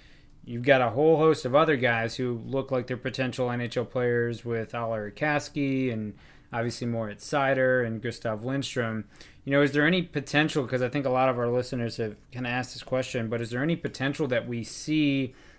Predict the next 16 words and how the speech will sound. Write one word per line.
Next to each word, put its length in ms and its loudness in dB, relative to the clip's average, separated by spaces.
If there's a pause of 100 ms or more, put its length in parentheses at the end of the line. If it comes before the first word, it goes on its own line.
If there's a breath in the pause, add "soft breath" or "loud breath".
(100)
either 280 0
Eriksson 440 2
come 220 0
up, 340 4
Biega 400 0
come 200 -2
in? 400 -2 (440 soft breath)
Uh, 200 0
'cause 180 -2
it 80 -10
seems 340 0
like 260 4
Bowie 580 0 (100)
is 360 -10
kind 260 -4
of, 60 -4